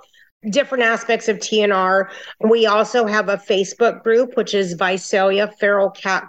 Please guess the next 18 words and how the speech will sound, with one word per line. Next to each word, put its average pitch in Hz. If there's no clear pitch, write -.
Coalition. 214
And 208
we 208
post 208
all 226
kinds 208
of 190
stuff 196
on 196
there, 240
links 214
to 220
our 202
different 185
clinics, 233
also 208
the 196
link, 185